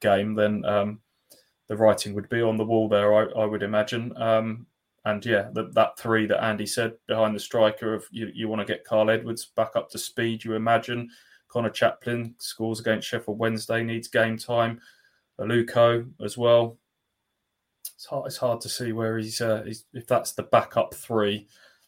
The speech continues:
it's hard to see where Louis Barry's fitting into all of this at the moment.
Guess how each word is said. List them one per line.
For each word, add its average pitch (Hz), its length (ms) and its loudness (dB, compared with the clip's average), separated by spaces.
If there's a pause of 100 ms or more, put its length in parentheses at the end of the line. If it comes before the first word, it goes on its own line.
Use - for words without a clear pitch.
(640)
it's - 80 -20
hard 104 220 -2
to - 40 -8
see 107 200 -6
where 107 120 0
Louis 107 220 -2
Barry's 104 340 0
fitting 110 280 -6
into 107 200 -8
all 104 200 -6
of 104 60 -6
this 104 180 -8
at 87 80 -10
the 101 80 -8
moment. 107 320 -8